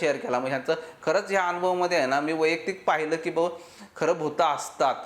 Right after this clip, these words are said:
आणि देव असतात, हे तर पहिला अनुभव सगळ्यात मोठा. ह्याच्या आधी माझे भरपूर अनुभव आहेत की मला वैयक्तिक, मला खरंच स्वामीने किती वेळा तर मला वाचवलं, मला काय काय गोष्टी दिल्या, म्हणजे काय भक्तिमार्ग कसा असावा, काय असावा, हे करण्यासाठी आपण एक व्हिडिओ बी बनवला आहे त्यासाठी.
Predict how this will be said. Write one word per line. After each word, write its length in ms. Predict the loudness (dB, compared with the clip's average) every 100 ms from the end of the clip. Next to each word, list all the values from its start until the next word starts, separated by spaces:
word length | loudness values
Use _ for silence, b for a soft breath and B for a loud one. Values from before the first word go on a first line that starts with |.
| -10 -4
आणि 360 | -2 0 -2
देव 280 | 0 4 4
असतात, 360 | 4 2 0 0 -2
हे 100 | 0
तर 120 | 0
पहिला 340 | 2 2 4
अनुभव 440 | 2 2 0 0 0
सगळ्यात 280 | 0 0
मोठा. 180 | 2 0
ह्याच्या 240 | 0 2 2
आधी 200 | 0 -2
माझे 240 | -2 0
भरपूर 380 | 0 0 0 2
अनुभव 300 | 2 2 0
आहेत 120 | 0 -4 B B -6
की 60 |
मला 220 | -2 2
वैयक्तिक, 400 | 4 2 2 0
मला 160 | 2 2
खरंच 300 | 2 -2 0
स्वामीने 340 | 0 0 0
किती 280 | -4 -4 -2
वेळा 160 | 2 2
तर 140 | 2
मला 200 | 0 2
वाचवलं, 540 | 2 2 0 -2 0 0
मला 180 | 0
काय 220 | 0 0 0
काय 160 | 0
गोष्टी 260 | -2 -4 -4
दिल्या, 340 | -2 0 0 -2 B B B
म्हणजे 80 | -6
काय 400 | 0 0 0 0
भक्तिमार्ग 520 | 0 -2 -2 0 0
कसा 280 | 0 -2 0
असावा, 360 | 0 2 2 2
काय 260 | 2 0
असावा, 300 | 0 0 0 0 B B
हे 80 | -2
करण्यासाठी 640 | -2 -2 -2 0 2 2 2
आपण 200 | 0 -2
एक 140 | 0
व्हिडिओ 240 | 2 4
बी 100 | 4
बनवला 340 | 4 2 2 2
आहे 80 | 2
त्यासाठी. 340 | 0 -2 -4